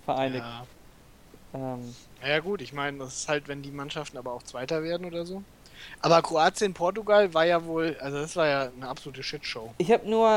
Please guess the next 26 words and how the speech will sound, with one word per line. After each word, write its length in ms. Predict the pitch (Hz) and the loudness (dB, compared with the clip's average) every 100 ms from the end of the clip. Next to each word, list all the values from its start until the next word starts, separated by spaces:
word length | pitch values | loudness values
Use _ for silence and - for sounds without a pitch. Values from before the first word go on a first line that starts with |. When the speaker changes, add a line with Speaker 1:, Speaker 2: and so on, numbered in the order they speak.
| 196 175 - | 4 2 2
Speaker 1:
äh, 20 | 170 | 4
ganz 180 | 202 202 | 4 4
am 80 | |
Ende 320 | 165 196 196 156 | 0 0 0 0
das 220 | 151 - | -2 -2
gesehen 440 | 147 151 165 180 | -2 0 0 0
irgendwie, 380 | 143 165 160 156 | 0 0 0 2
aber 200 | 165 165 - | 2 2 0
das 140 | 156 - | -6 -4
Spiel 160 | 190 | 0
soll 100 | 180 | 2
richtig 220 | 170 170 | 2 0
schlimm 160 | 160 143 | -4 -4
gewesen 280 | 135 135 127 | -2 -2 0
sein, 200 | 120 117 | -2 0
oder? 240 | 165 277 - - - - | 0 0 -4 -20 -20 -14
Speaker 2:
Ja, 80 | 131 | 0
kein 300 | 165 170 180 | 4 4 2
Torschuss 460 | 190 190 147 135 | 0 0 -4 -8
in 100 | 143 | -10
hundertzwanzig 500 | 156 147 156 151 156 | -8 -8 -6 -8 -8
Minuten. 320 | 160 165 160 120 - - - - - - - - - - - - - | -12 -12 -14 -18 -20 -20 -20 -20 -20 -20 -20 -20 -20 -20 -20 -20 -2
Speaker 1:
Ja. 280 | 143 123 135 - - - - - - - | 4 4 4 -14 -20 -20 -20 -20 -20 -16
Das 100 | 139 - - | -16 -16 -16
ist, 220 | - - - | -16 -14 -2
ja. 240 | 127 | 0